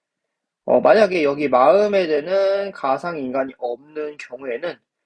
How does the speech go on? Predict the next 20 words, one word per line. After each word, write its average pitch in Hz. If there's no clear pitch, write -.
여기 123
보시면 135
add라는 170
단추가 120
있습니다. -
이 127
add라는 180
단추를 139
누르시면 123
컴퓨터에서 202
사진을 196
가져올 147
수 -
있는 117
화면이 135
나타납니다. 107
거기서 139
컴퓨터에 226
있는 233
특정인, 208